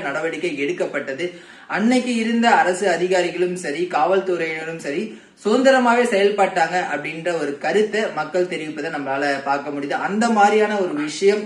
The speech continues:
இப்ப வந்து மிஸ் ஆகுதா அப்படின்ற ஒரு கேள்வியும் எழும்புதுங்க. அவ்வளோ வீரியத்தோடு செயல்பட்ட திரு மு க ஸ்டாலின் இந்த ஆட்சியில வந்து வெறும்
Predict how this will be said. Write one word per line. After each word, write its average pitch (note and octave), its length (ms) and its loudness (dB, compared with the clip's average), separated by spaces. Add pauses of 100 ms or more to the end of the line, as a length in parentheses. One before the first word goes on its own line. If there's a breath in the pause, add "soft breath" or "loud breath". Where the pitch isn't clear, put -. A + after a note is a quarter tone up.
இப்ப D3+ 180 -10
வந்து D#3 220 -8
மிஸ் D3+ 280 -10
ஆகுதா D3 460 2 (100)
அப்படின்ற C3+ 540 -6
ஒரு C3 160 -6
கேள்வியும் C#3+ 580 -6
எழும்புதுங்க. C#3 540 -6 (460 loud breath)
அவ்வளோ F#3 260 4 (140)
வீரியத்தோடு B3+ 640 2
செயல்பட்ட G#3 460 -2 (240)
திரு E3 140 -4
மு F#3+ 200 -4
க G3 160 0
ஸ்டாலின் D#3+ 420 -2 (120)
இந்த A3+ 260 0
ஆட்சியில G3 480 4
வந்து E3+ 320 -4
வெறும் G#3 260 2